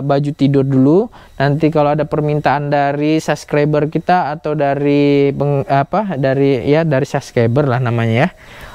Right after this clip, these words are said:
Nanti akan review baju-baju yang lain. Nah, ini, ini sebenarnya bajunya bukan baju tidur. Ini baju,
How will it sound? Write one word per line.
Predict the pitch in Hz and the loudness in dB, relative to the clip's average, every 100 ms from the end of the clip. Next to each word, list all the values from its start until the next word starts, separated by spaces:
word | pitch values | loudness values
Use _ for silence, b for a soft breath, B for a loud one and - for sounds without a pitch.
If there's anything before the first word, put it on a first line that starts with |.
| B | B
Nanti | 143 147 165 | 2 2 2
akan | 156 156 151 | 0 -2 -2
review | 160 160 175 165 | -4 0 2 2
baju-baju | 151 156 151 151 | 2 2 0 2
yang | 151 151 | 0 2
lain. | 160 139 | 0 0
Nah, | 131 | -4
ini, | 147 147 127 | -4 -2 0
ini | 156 | 0
sebenarnya | 185 180 170 170 185 | 2 2 2 2 0
bajunya | 175 160 160 165 185 160 | 0 0 0 0 2 0
bukan | 156 156 147 139 | 0 0 -2 0
baju | 143 151 | 0 0
tidur. | 185 170 156 135 131 - | 2 2 2 -2 -8 -8
Ini | 147 147 165 156 | -2 0 2 2
baju, | 151 156 156 | 2 2 2